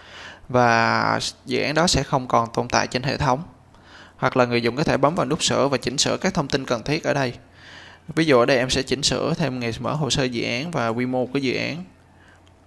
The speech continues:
Đây là một dự án lớn. Và tiến hành nhấn nút cập nhật thì cũng sẽ đưa ra một cái thông báo là có muốn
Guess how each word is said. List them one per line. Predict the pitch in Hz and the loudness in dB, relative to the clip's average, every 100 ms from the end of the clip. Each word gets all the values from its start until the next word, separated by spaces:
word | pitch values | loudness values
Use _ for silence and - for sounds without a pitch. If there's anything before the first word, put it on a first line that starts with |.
| _ | _
Đây | - 127 131 | -6 -4 -2
là | 123 | -4
một | 117 113 | -6 -8
dự | 117 - | -8 -8
án | 123 131 | -8 -6
lớn. | 123 123 165 - - - _ _ _ - - _ _ - - - _ _ - _ _ - _ _ _ _ _ _ _ - _ _ _ _ _ _ _ _ - - - - - - | -4 -4 -10 -20 -20 -20 _ _ _ -20 -20 _ _ -20 -20 -20 _ _ -20 _ _ -20 _ _ _ _ _ _ _ -20 _ _ _ _ _ _ _ _ -16 -16 -20 -20 -20 2
Và | 127 120 | 6 6
tiến | - 147 190 | 6 2 4
hành | 139 120 | 0 0
nhấn | 135 151 | -2 0
nút | 196 | 2
cập | 156 127 | 2 2
nhật | 123 123 - | 0 -2 -4
thì | 117 | -4
cũng | 113 139 | -2 0
sẽ | 143 127 131 190 - - | 2 2 2 0 -4 -2
đưa | - 131 | 2 4
ra | 139 | 6
một | 127 117 | 4 0
cái | - | 0
thông | 170 135 | 2 6
báo | 127 127 | 6 8
là | 170 | 8
có | 139 131 | 6 6
muốn | 151 151 | 4 2